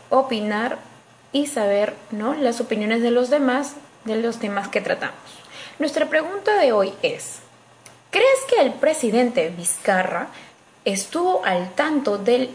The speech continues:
de los contratos de Richard Swing por las charlas motivacionales? ¿Ustedes qué piensan? Repitamos la pregunta.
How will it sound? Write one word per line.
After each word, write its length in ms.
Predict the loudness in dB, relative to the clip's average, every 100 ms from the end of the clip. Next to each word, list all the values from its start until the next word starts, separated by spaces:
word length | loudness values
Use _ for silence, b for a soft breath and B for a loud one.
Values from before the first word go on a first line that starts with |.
| -2
de 120 | -2
los 200 | -2 -6
contratos 800 | -6 -4 0 0 0 2 0 -2 B B B
de 180 | 0 2
Richard 480 | 2 0 0 0 0
Swing 440 | -2 0 2 0 -6 -16 -2
por 140 | 0 2
las 260 | 0 -4
charlas 500 | 0 2 4 4 2
motivacionales? 1040 | 0 -4 -4 0 0 0 -2 0 2 2 0 -2 B B B
¿Ustedes 500 | -8 -4 0 0 0
qué 120 | -4 -6
piensan? 500 | -4 -4 -6 -10 -14 -18 -20 _ -20 -20 _ _ _ _ -20 -20 -20 B B
Repitamos 540 | -4 -4 0 0 2 0
la 80 | 0
pregunta. 420 | 2 2 0